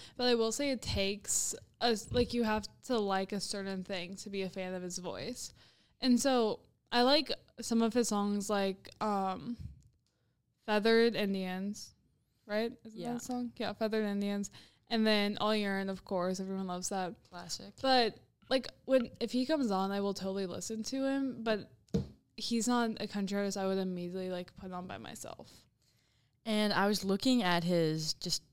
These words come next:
Speaker 2: Spotify profile, and <laughs> I saw a picture of him, and I was like, "Yeah, that doesn't check out." But it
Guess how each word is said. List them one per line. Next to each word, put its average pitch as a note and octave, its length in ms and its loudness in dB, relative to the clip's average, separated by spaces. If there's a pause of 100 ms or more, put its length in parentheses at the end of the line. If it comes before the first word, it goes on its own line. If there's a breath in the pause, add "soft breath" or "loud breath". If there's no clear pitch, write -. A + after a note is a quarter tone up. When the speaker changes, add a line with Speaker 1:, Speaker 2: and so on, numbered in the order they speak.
Speaker 2:
Spotify E3 960 0
profile, D3 680 -2 (420 soft breath)
and F#3+ 300 2 (180)
<laughs> - 220 -6
I G3+ 80 2
saw A#3 180 8
a - 60 -2
picture B3 340 4
of E3 80 0
him, E3+ 180 2
and D#3 120 0
I D3+ 80 0
was D#3 120 -6
like, D#3+ 220 -4 (260)
"Yeah, A#3 120 0
that A#3 160 2
doesn't C4+ 220 0
check A3+ 220 -2
out." F3+ 340 -4 (420)
But G#3 160 0
it E3+ 140 -4